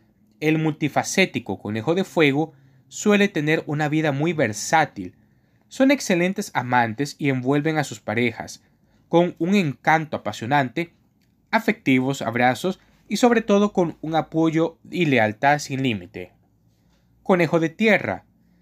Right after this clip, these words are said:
En medio de la noche, a los conejos de tierra se les encienden montones de bombillas y de ideas,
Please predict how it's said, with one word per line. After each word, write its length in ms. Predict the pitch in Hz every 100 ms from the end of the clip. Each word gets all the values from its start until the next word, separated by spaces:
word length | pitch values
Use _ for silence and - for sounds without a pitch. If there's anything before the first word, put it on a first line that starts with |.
| _ _
En 200 | - 196
medio 240 | 233 269 269
de 80 | 208
la 120 | 135
noche, 440 | 135 101 - 90 _ _ -
a 120 | 143
los 200 | 156 156
conejos 280 | 131 143 196
de 100 | 185
tierra 440 | - 151 156 160
se 140 | 147
les 180 | 123 117 -
encienden 520 | 117 110 143 143 147
montones 640 | 123 104 104 170 165 170
de 100 | 143
bombillas 680 | 117 101 107 147 139 147 - _ _ _
y 80 | 202
de 100 | 190
ideas, 560 | 185 151 143 120 147